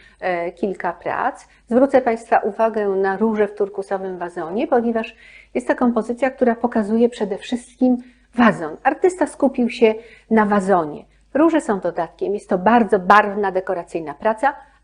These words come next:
ale jest tu wyraźnie widoczny akcent wschodni. Tkanina, któ-, na której spoczywa wazon, wazon perski, to jest, e, wschodnia inspiracja.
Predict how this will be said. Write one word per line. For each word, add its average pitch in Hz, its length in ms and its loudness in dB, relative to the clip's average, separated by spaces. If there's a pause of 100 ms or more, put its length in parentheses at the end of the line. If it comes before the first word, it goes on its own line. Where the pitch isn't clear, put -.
(100)
ale 381 240 4
jest 214 280 -2
tu 202 180 -2
wyraźnie 269 760 2
widoczny 196 640 -4
akcent 180 640 -4
wschodni. 185 640 -4 (380)
Tkanina, 220 480 4
któ-, 220 200 -10
na 196 120 -4
której 196 260 -2
spoczywa 175 500 -8
wazon, 214 420 0 (280)
wazon 185 340 -2
perski, 262 560 0 (340)
to 320 180 4
jest, 220 540 0
e, 196 360 2 (280)
wschodnia 208 680 4
inspiracja. - 800 -2